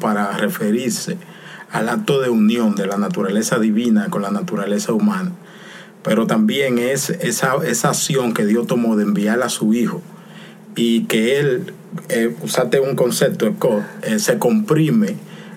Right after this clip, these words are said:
y entra en la naturaleza humana para,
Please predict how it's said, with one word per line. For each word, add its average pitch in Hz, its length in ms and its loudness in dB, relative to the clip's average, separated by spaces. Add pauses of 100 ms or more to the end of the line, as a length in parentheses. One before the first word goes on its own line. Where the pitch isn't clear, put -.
y 120 200 4
entra 147 280 2
en 113 60 4
la 113 80 4
naturaleza 113 640 2
humana 104 400 2
para, 101 480 0